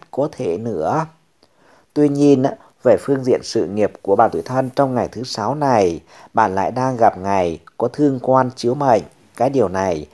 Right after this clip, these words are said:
cảnh báo cho bạn tuổi Thân, bạn nên kiềm chế cái tính hiếu thắng của mình lại. Nếu không muốn hành động gây ra ảnh hưởng tới sự nghiệp của mình về sau này, bạn nhún nhường hơn trong giao tiếp thì tốt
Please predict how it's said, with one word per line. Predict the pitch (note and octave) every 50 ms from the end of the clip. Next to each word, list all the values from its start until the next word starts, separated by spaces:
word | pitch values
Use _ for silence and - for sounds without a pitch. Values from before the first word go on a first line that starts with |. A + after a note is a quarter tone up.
| - - _ _ _
cảnh | - A2 F#2 F2 G2
báo | G2 F#2+ G#2 C3 -
cho | - C#3 B2+
bạn | A#2+ A#2 -
tuổi | - C#2+ -
Thân, | - C3 B2+ B2+ B2+ B2 B2 A#2+ A#2+ _ - - - _
bạn | - G#2 F#2 F2+
nên | A#2+ B2+ B2
kiềm | A#2 - A#2+ A#2+ G#2+ F#2 F2+
chế | - F#2+ G2+ A2
cái | - C3+ C3
tính | C3 A2+ G#2+ C3
hiếu | C#3 B2+ A2+ G#2+ - -
thắng | - A#2 B2 F3+ G3 -
của | - G#2 F2+
mình | A2 A#2+ A2+ F#2+ F#2 F#2+
lại. | G2 G2 G2 G2 F#2 D#2 - _ _ _ _ -
Nếu | G2+ G#2 A2+ A#2
không | - - C#3 C3 A#2+ A#2+
muốn | A#2 A2+ A2 B2+ E3+ G3+ - - - _ _
hành | _ - - A#2 G2+ F#2
động | - - - - E2 G#2
gây | A#2 B2 B2
ra | A#2 A#2+ B2+
ảnh | - - - G2+ D#2+ D2+
hưởng | G#2+ A#2 F#2+ -
tới | - - C3
sự | C#3 - - D3 B2 D2+
nghiệp | F2+ G#2 G2+ F#2+ - - - _
của | - D2+ D2+
mình | G#2 A#2+ A2 F#2 F2
về | E2+ F#2+ F2+ D2+
sau | - - A2+ A#2 A#2+ A#2
này, | A2 G#2+ G#2+ G#2 F#2+ F2 D#2 C#2+ - _ _ - - - - -
bạn | - A2 F#2 F#2+
nhún | F#2+ F#2+ G#2+ C3 C#3 C3
nhường | C3+ B2+ G#2 F#2 F2+
hơn | G#2 B2 B2 B2 A#2+
trong | - B2 B2 A#2+
giao | A2+ A#2+ B2+ A#2+ B2 A#2+
tiếp | - - D3 D#3 - - - _
thì | - - A2 G2+
tốt | - - A#2 E3